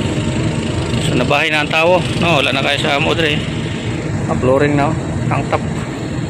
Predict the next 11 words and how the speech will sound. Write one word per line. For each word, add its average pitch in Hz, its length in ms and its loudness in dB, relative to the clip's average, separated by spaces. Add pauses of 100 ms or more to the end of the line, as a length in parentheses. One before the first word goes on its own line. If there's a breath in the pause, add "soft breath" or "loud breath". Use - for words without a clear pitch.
(880)
Bahay 127 240 0
na. 147 160 0 (1120)
Oh. 120 160 2 (800)
File 156 240 2
kayo 139 240 4
pagka 135 400 2
nila. 139 240 2 (760)
Ano, 190 160 0
discharging 160 560 0
nila 151 240 2
operation 143 400 0